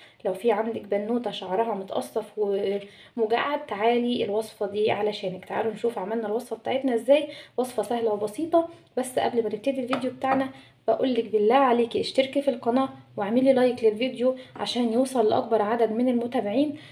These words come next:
واعملوا لايك واشتركوا في القناة وفعلوا زر الجرس عشان يوصل لكم كل جديد، وكل ما انزل وصفة جديدة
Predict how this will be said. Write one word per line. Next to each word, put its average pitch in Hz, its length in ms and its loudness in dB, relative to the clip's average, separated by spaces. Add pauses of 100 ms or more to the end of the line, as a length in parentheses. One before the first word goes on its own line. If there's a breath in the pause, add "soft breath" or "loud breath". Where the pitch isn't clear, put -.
(180 loud breath)
واعملوا 226 1080 0
لايك 254 240 2
واشتركوا 240 380 -4
في 233 60 -8
القناة 220 280 -4
وفعلوا 240 300 -2
زر 254 200 0
الجرس 262 360 2
عشان 240 220 -2
يوصل 220 260 -4
لكم 240 280 -2
كل 254 180 -6
جديد، 226 320 -8
وكل 240 240 -4
ما 214 160 -2
انزل 226 200 -4
وصفة 254 280 0
جديدة 277 360 4